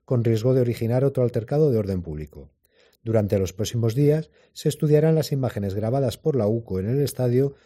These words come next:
por si procediera a proponerlos para sanción por la ley del deporte.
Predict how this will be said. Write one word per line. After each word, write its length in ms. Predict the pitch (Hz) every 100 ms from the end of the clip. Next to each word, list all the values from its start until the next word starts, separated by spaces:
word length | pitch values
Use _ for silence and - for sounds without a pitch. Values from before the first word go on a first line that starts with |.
| _ -
por 140 | 160
si 140 | - 135
procediera 560 | 131 127 123 139 131
a 60 | 127
proponerlos 600 | 123 139 131 123 127 120
para 220 | - 110
sanción 360 | 104 101 131 135
por 140 | 127
la 80 | 98
ley 140 | 98
del 160 | 107 110
deporte. 480 | 95 - - -